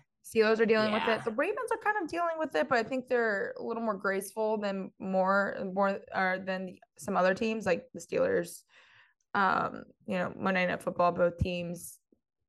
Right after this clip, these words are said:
Speaker 1: uh, Bears, um, and,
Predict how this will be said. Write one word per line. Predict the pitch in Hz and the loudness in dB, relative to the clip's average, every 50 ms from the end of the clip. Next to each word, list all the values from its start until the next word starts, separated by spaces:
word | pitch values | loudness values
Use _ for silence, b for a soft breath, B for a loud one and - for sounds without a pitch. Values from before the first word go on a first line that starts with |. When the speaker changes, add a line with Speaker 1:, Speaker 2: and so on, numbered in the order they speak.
| _ _ _ _ - | _ _ _ _ 0
Speaker 1:
uh, | - 175 180 - - - | 2 2 4 2 0 -2
Bears, | - 170 - 202 196 202 202 202 208 202 196 180 - - - - _ _ | -2 0 2 2 4 4 4 4 2 2 0 -4 -8 -10 -12 -14 _ _
um, | 202 196 185 - 185 185 185 185 185 185 - - | 2 4 4 4 4 4 2 0 -2 -6 -6 -4
and, | - 196 196 196 190 185 185 185 185 | -2 0 0 0 0 0 -2 -2 -4